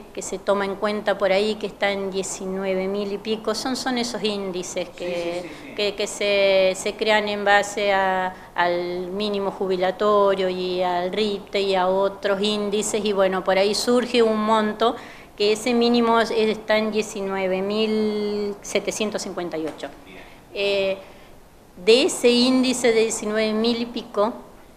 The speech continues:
Speaker 1: se, eh, tiene que tomar el veintinueve por ciento,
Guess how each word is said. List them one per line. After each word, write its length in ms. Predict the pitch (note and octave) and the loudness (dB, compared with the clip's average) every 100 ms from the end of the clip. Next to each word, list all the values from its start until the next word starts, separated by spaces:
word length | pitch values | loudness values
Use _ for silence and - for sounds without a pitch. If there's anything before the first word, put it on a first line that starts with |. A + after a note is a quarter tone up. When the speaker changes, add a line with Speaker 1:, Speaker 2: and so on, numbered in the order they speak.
| - - - - | -20 -20 -20 -16
Speaker 1:
se, 400 | - - F#3+ G3+ - | -14 -6 -4 -4 -6
eh, 320 | - F3 F3 F3 | -4 -2 -2 -4
tiene 220 | F#3+ G3+ | -6 -6
que 80 | F#3+ | -6
tomar 240 | F#3+ F#3+ | -4 -2
el 100 | G3 | -2
veintinueve 600 | F#3 F#3 F3 F3 F#3+ F#3 | -2 -4 -4 -4 -2 -2
por 180 | F3+ E3 | -4 -8
ciento, 420 | - D#3+ D3+ - | -8 -8 -10 -12